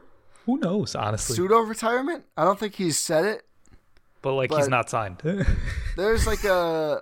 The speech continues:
Speaker 2: I think there's a light conspiracy out here that he could be in line to be the fifteenth guy.
Speaker 1: Wait,
Speaker 2: The
Speaker 1: really?
Speaker 2: Bucks still only have fourteen guys, I think. I don't
Speaker 1: Oh,
Speaker 2: think there's
Speaker 1: no.
Speaker 2: real legs to it. I think it's just something people have
Speaker 1: God, you
Speaker 2: tossed
Speaker 1: gotta
Speaker 2: out
Speaker 1: save
Speaker 2: there.
Speaker 1: that for Ersan.
Speaker 2: Ah,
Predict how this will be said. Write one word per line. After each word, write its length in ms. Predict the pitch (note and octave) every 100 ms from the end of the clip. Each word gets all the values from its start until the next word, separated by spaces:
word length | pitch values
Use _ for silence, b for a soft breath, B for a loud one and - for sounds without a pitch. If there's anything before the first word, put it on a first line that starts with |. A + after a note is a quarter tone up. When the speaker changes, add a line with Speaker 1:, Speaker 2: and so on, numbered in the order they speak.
| -
Speaker 2:
I 80 | F#3
think 220 | F#3 C#4
there's 180 | D4+ A3+
a 120 | G3
light 320 | D3+ C#3 D3 -
conspiracy 600 | C#3+ - D3 C#3 - D#3
out 180 | C#3+ -
here 140 | D#3 E3+
that 160 | B2
he 140 | - C#3+
could 200 | D3+ C3+
be 100 | C#3+
in 120 | B2+
line 420 | B2 B2+ B2+ B2+ -
to 120 | B2+
be 160 | B2+ C3
the 80 | A#2+
fifteenth 540 | C3+ B2 - C#3+ -
guy. 240 | D#3+ E3 E3+
Speaker 1:
Wait, 120 | C#3
Speaker 2:
The 40 | A2
Speaker 1:
really? 80 | -
Speaker 2:
Bucks 220 | F3+ C#3
still 140 | E3+
only 180 | D#3 D3
have 120 | B2+
fourteen 380 | - B2+ B2 B2
guys, 220 | A#2 B2
I 100 | C#3+
think. 340 | - D3+ G#3+ - b b b b b b b b b _
I 60 | D#3+
don't 100 | F#3+
Speaker 1:
Oh, 20 |
Speaker 2:
think 120 | F#3
there's 160 | D#3+ C#3
Speaker 1:
no. 60 | D#3
Speaker 2:
real 120 | C3
legs 260 | B2+ C3+ -
to 160 | B2
it. 60 | A#2
I 40 |
think 120 | C#3
it's 100 | C3
just 140 | - -
something 220 | C3+ A2+
people 260 | - B2 A#2
have 100 | -
Speaker 1:
God, 120 | D#3+
you 40 |
Speaker 2:
tossed 160 | A#2 C#3+
Speaker 1:
gotta 100 | A#2+
Speaker 2:
out 40 | B2
Speaker 1:
save 120 | D#3
Speaker 2:
there. 80 | D3
Speaker 1:
that 140 | -
for 180 | C3 A#2
Ersan. 360 | C#3+ - E2+ - - b b b b b C3
Speaker 2:
Ah, 380 | C#3 B2 G#2